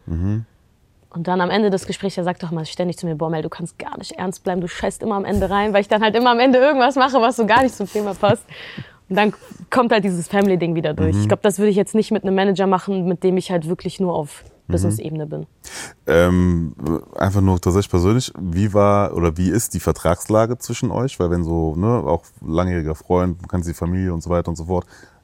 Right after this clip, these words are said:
Speaker 1: habt ihr trotzdem einen Vertrag aufgesetzt und seid da drüber mit Anwalt und so weiter und so fort? Also das durchdeklariert, was du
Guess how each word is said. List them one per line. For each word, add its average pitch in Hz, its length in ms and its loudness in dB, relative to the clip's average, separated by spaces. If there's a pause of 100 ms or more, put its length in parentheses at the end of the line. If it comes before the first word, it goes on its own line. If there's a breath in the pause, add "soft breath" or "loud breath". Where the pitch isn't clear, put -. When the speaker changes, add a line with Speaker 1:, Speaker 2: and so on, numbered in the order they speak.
(140)
Speaker 1:
habt 87 220 -2
ihr - 60 -8
trotzdem 101 300 0
einen 90 80 2
Vertrag - 380 0
aufgesetzt 113 540 0
und 80 220 -2
seid 90 240 2
da 87 80 2
drüber 104 400 2
mit 90 180 0
Anwalt 104 440 2
und 87 80 -6
so 85 80 -2
weiter 92 200 2
und 85 80 0
so 80 80 -6
fort? 104 280 2
Also 78 140 2
das 92 180 -2
durchdeklariert, 101 720 0
was - 100 -4
du 85 140 -6